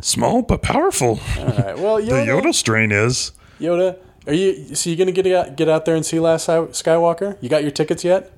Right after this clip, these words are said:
Speaker 1: Tickets I have not gotten.
Speaker 2: Oh, Yoda, you know, I'm in that place, I'm in that procrastination zone again where, like, I hate the idea that in, like, uh, October I have to figure out how I'm gonna see a movie in December.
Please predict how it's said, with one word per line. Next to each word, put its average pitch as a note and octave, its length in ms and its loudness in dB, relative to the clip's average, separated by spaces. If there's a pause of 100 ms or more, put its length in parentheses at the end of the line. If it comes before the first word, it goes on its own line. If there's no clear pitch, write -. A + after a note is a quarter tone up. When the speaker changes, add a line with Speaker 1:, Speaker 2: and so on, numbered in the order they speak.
(180)
Speaker 1:
Tickets D3 400 0
I F#2+ 120 2
have G2 260 0
not C3+ 300 -2
gotten. - 360 -2
Speaker 2:
Oh, G#2 160 -4
Yoda, D3+ 400 -2
you F3 120 -4
know, F#3 100 2
I'm G3 180 0
in A3 80 0
that G#3+ 180 2
place, F3+ 280 0
I'm F3 140 -4
in G3 60 4
that F#3 140 0
procrastination D3+ 840 -2
zone C#3+ 180 2
again C#3 260 -2
where, B2+ 140 -2
like, A#2 240 -6 (420)
I B2+ 140 0
hate C3+ 420 -4
the C3 120 -2
idea A#2+ 440 -2
that A2+ 160 -4
in, A2 160 -6
like, G2+ 320 -8 (100)
uh, G#2 220 -2
October A2+ 680 0
I G#2+ 80 4
have A2 260 -2
to G#2+ 260 -2 (380)
figure A#2+ 320 2
out A2 180 4
how A#2+ 100 0
I'm A2+ 100 -2
gonna A2+ 160 -4
see - 160 -2
a A2 60 -4
movie G#2+ 280 -2
in G#2+ 100 -4
December. G#2 520 -4